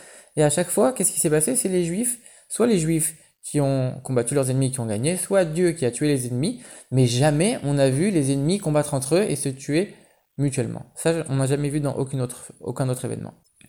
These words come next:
C'est d'ailleurs pour ça qu'on dit les Makem Mitzrayim Ephroreim qui a frappé l'Égypte, euh, par ses premiers-nés. Donc le sens simple, c'est il les a, Dieu les a frappés avec la, la plaie des premiers-nés. Et là, on peut voir par ses premiers-nés, c'est-à-dire que les premiers-nés eux-mêmes, ils ont frappé l'Égypte.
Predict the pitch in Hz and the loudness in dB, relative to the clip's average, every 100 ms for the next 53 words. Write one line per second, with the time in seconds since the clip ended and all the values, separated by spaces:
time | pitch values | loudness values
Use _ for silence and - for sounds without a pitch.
0 | - _ - 127 131 147 170 170 165 180 | -20 _ -4 2 2 4 0 0 0 2
1 | 147 139 165 156 151 151 147 - 139 127 | 2 0 0 0 0 -2 -2 0 0 2
2 | 151 170 - - - - - 143 131 - | 2 0 -6 -18 -20 -6 4 6 6 0
3 | 131 160 151 131 131 123 147 - - - | 2 4 4 4 2 0 -2 -4 -18 -20
4 | - _ - 120 123 120 131 127 117 107 | -20 _ -4 0 0 2 0 0 -2 0
5 | 156 175 127 127 127 127 165 147 - 123 | 0 0 -2 -2 -2 0 0 0 0 -2
6 | - _ _ _ _ - 127 123 123 - | -4 _ _ _ _ -4 -2 2 0 -2
7 | - - 123 131 127 120 123 135 120 117 | -10 -12 -4 0 0 0 -2 0 0 0
8 | 117 113 110 110 156 147 139 117 110 165 | -2 -4 -4 -2 0 0 -2 -6 -2 -2
9 | 277 - - - _ - 170 165 147 131 | -4 -12 -20 -20 _ 2 6 6 6 2
10 | 127 175 147 127 180 - - _ 214 214 | 2 0 2 2 0 -2 -8 _ 2 4
11 | - 190 - 180 175 147 156 156 151 190 | 4 2 2 0 0 0 0 0 0 0
12 | 185 196 - 175 277 240 202 190 170 160 | 2 2 2 2 2 2 0 -2 -2 -2
13 | 139 135 | -4 -8